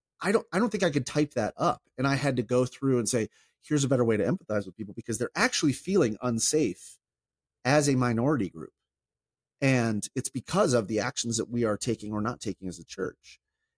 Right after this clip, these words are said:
And to downplay or dismiss those things is like, you are trying to protect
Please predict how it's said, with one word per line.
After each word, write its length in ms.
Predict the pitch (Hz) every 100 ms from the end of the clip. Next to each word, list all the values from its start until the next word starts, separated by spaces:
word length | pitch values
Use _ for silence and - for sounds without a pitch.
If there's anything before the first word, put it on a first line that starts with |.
| _
And 220 | 135 120 104
to 240 | 135 117
downplay 760 | 92 107 113 214 202 123 107 101
or 80 | 101
dismiss 920 | 104 - - 151 185 - - - - _ _ _ -
those 220 | 104 -
things 420 | 107 98 92 - _ _ -
is 160 | 120 117
like, 180 | 104 -
you 280 | 113 139 139
are 120 | 107
trying 340 | - - 123 131
to 80 | -
protect 680 | 104 - 180 120 - -